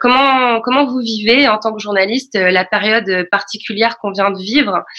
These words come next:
Et c'est une période qui est doublement particulière puisqu'on vient de voir se succéder une crise sanitaire et qu'on assiste aujourd'hui à un grand mouvement, euh, de révolte antiraciste. Est-ce que ce mot silenciation que j'ai choisi, euh, pour la table ronde, euh, te parle,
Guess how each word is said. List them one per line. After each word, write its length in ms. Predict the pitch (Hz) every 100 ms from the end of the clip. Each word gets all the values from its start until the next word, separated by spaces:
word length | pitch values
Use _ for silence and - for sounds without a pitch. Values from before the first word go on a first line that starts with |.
| - -
Et 60 | 170
c'est 100 | 190
une 140 | 196
période 300 | 202 208 226
qui 160 | - 190
est 60 |
doublement 480 | 180 214 208 214 226
particulière 640 | 202 - - - 196 254
puisqu'on 280 | 247 - 190
vient 140 | 185
de 380 | 190 180 170 165
voir 140 | 165 196
se 120 | -
succéder 440 | - - - 175
une 160 | 220 208
crise 260 | 202 214 -
sanitaire 460 | 180 175 226 240
et 100 | 220
qu'on 140 | 196 175
assiste 340 | 170 - 196 180
aujourd'hui 340 | 185 185 190
à 200 | 208 175
un 40 | 170 - -
grand 200 | 339 220
mouvement, 460 | 233 214 214 214 190
euh, 40 |
de 100 | 175
révolte 420 | 190 196 202 226 208
antiraciste. 600 | 196 190 175 - 277 - - - -
Est-ce 80 | -
que 100 | 285
ce 140 | 285
mot 200 | 240 233
silenciation 840 | 240 - 233 240 - 220 - 277 294 - - - _
que 60 | 202
j'ai 140 | 190
choisi, 420 | 202 202 196 233
euh, 260 | 220 190 185 180
pour 100 | 185
la 100 | 185
table 260 | 214 190
ronde, 280 | 185 220 226
euh, 200 | 180 175 175
te 80 | 185
parle, 300 | 196 190 185